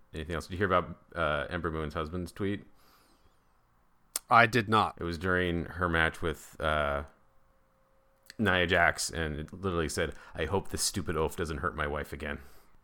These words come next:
Speaker 2: Ouch.
Speaker 1: Yeah.
Speaker 2: Who is her husband again? Isn't it a wrestler?
Speaker 1: Yeah. Uh, I can't, I don't know his actual wrestling name. His, his ring name is King of the Black Women.
Speaker 2: Wow.
Speaker 1: Yeah.
Speaker 2: Okay.
Speaker 1: Yeah. So
Speaker 2: Um,
Speaker 1: there,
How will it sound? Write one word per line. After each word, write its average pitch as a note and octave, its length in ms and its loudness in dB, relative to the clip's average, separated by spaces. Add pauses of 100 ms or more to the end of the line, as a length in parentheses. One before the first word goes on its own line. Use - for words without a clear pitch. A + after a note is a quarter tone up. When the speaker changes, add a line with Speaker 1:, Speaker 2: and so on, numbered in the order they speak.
(800)
Speaker 2:
Ouch. A#2+ 400 4
Speaker 1:
Yeah. A2 240 8 (100)
Speaker 2:
Who A3 80 8
is - 120 6
her G3+ 140 12
husband G3+ 300 8
again? G3 160 4
Isn't F#3 180 4
it F#3+ 100 8
a F3+ 40 6
wrestler? G3+ 420 4 (120)
Speaker 1:
Yeah. G#2+ 320 10 (120)
Uh, G2 720 8 (160)
I G#2+ 160 0
can't, - 240 0
I G#2+ 60 8
don't A2+ 140 6
know A2 80 8
his G#2 100 8
actual G#2 260 4
wrestling G2 300 4
name. G2+ 180 4
His, F#2 300 -2
his E2+ 300 -2
ring F#2+ 280 4
name E2+ 180 4
is D2+ 140 -2
King F#2 240 -4
of D#2+ 60 0
the D2+ 80 -6
Black D#2 320 2
Women. F#2 280 0 (1600)
Speaker 2:
Wow. F#2+ 300 0 (180)
Speaker 1:
Yeah. F2+ 100 2
Speaker 2:
Okay. B2+ 200 6 (420)
Speaker 1:
Yeah. G2+ 140 10
So B2+ 140 8
Speaker 2:
Um, G2+ 220 -4 (540)
Speaker 1:
there, D3+ 580 8